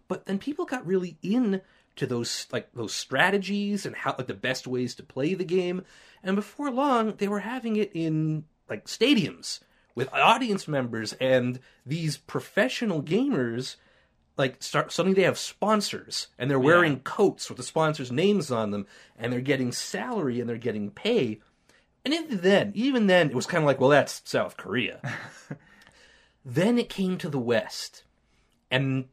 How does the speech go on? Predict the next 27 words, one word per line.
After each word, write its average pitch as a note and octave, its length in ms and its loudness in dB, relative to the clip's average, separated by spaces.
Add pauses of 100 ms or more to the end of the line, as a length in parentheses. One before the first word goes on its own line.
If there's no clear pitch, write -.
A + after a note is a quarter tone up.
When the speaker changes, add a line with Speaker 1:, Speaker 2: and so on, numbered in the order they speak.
Speaker 1:
people G3+ 180 0
don't F#3+ 120 4
wanna F3+ 180 4
watch E3 180 2
people D#3+ 240 -6
play D#3 200 -4
video C3 300 -2
games. - 500 -18 (200)
'Cause - 100 -8
that's A#3 200 0
Speaker 2:
I - 20 4
Speaker 1:
not E3+ 180 2
cool. - 320 -8
I E3+ 140 -4
Speaker 2:
No. E3 100 6
Speaker 1:
mean, - 80 2
like, E3 220 6
I, D3+ 180 12
oh, C3+ 40 0
yes, A2+ 180 -4
of A2+ 80 -14
course, - 180 -12
I F#2+ 200 -8
do. E2+ 260 -16
I'm F#2 160 -14
a - 20 -18
dork. - 320 -18